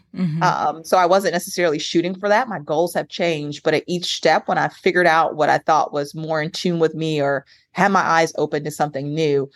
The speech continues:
Speaker 2: I always felt like I was empowered and supported from family, friends, networks, the grander universe to be able to get there. And I think that thread would, would resonate true throughout my entire life journey.
Speaker 1: Nice.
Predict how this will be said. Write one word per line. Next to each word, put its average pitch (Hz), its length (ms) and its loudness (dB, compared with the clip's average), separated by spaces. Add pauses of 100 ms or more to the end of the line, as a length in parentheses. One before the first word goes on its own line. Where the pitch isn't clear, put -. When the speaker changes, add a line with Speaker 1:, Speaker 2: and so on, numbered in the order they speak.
(280)
Speaker 2:
I 151 160 4
always 156 320 2
felt - 200 0
like 143 140 0
I 139 80 2
was 143 140 -4
empowered 143 720 -2
and 143 180 -4
supported 139 720 -2 (140)
from 147 340 0
family, 185 760 0 (100)
friends, 185 560 2
networks, 175 800 0
the 165 100 -4
grander 165 380 -2
universe 156 600 0
to - 140 -4
be 156 280 -2
able 143 220 2
to 147 200 -10
get 135 240 -2
there. 196 160 4
And 180 100 4
I 143 40 2
think 156 360 -2
that 156 200 2 (100)
thread 147 340 2
would, 139 300 -8
would 156 140 -2
resonate 147 500 0
true 147 260 -2
throughout 147 240 2
my 139 140 0
entire 139 580 -2
life 139 220 0
journey. 123 320 -4 (100)
Speaker 1:
Nice. 160 560 -4